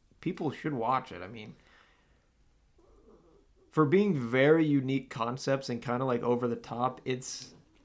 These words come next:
it's real enjoyable. It's not like one of those movies where you're like, "This movie's good,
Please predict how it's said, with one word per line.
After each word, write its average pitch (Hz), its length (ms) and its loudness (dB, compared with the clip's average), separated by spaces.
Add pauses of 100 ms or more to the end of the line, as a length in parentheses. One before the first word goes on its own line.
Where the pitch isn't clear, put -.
(220)
it's 143 320 -4
real 185 260 4
enjoyable. 120 600 2
It's - 160 -8
not 156 140 4
like 170 160 0
one 147 100 2
of 139 60 2
those 127 180 0
movies 120 400 0
where 117 120 -2
you're 117 80 0
like, 113 220 -4 (640)
"This 147 220 0
movie's 175 440 2
good, 120 640 2